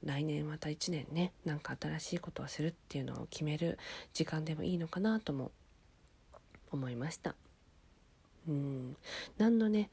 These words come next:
テーマでもない話にはなっちゃいましたけど、うん、こんな感じかな。聞いてくれてありがとうございます。ここまで。ね。なんかでもこういう配信もいいかなと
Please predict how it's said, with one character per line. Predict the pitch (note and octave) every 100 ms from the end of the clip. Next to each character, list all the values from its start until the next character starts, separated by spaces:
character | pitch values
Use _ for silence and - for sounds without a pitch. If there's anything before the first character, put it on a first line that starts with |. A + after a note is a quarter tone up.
| -
テ | - G#3+
ー |
マ | F3
で | D3+
も | C3
な | C#3+ C#3+
い | - - - - -
話 | - D#3+ - E3
に | C#3
は |
な | C#3 D3+
っ |
ち | -
ゃ | C3+
い |
ま | D#3
し | -
た | -
け | D3
ど、 | D3 - - - - - - - - - E3
う |
ん、 | D#3+ D#3+ D#3+ D#3 D3 C#3+ C#3+ E3 - - - - - - - - - - - -
こ | D3+
ん |
な | C#3
感 | C#3
じ | C#3
か | F#3
な。 | A3 A#3+ - - - - - -
聞 | D#3+
い |
て | -
く | D#3+
れ | D3+
て | - D#3
あ |
り | F3+
が | G3
と | E3
う |
ご | E3
ざ | D#3+
い |
ま | F3+
す。 | G3
こ | -
こ | -
ま | D#3+ D3+
で。 | C#3 - - - - - - - - - - - - - - - - - -
ね。 | D3 C#3 B2+ - - - - - - -
な |
ん | E3
か |
で | D#3
も | C#3 C#3
こ | D#3+
う | D3+
い |
う | D#3
配 | - F3
信 | - F#3
も | F#3
い | F#3+
い | G3+
か | C#3+
な | D#3+
と | E3 -